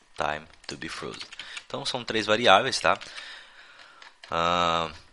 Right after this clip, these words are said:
nesse método aqui, então, eu vou passar um float time to be frozen, tá? E o que acontece? A gente vai pegar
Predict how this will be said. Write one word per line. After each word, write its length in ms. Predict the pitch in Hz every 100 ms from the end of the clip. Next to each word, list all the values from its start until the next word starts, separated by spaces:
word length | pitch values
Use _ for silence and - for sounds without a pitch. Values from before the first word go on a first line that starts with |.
| -
nesse 260 | 107 123 113
método 340 | 98 92 90
aqui, 200 | 85 -
então, 360 | 78 - 87 71 - - -
eu 200 | 87 85
vou 120 | 87
passar 340 | 87 85 - 82
um 80 |
float 460 | 82 - 80 87 110 - - - -
time 360 | 82 65 82 110 - _ _ _ _ _ - - _ _ - - - - - -
to 220 | 78 64 - _ _ _ - - - -
be 220 | 67 55 - - -
frozen, 600 | - 67 73 98 110 120 - _ _ - - - - - - _ _ - _ _ _ _ - - - - - - - - _ _ _ -
tá? 260 | - 78 - - - - - -
E 100 | -
o 40 | 98
que 80 |
acontece? 460 | 110 117 110 65 -
A 20 |
gente 80 | -
vai 100 | 85
pegar 460 | - 85 71 67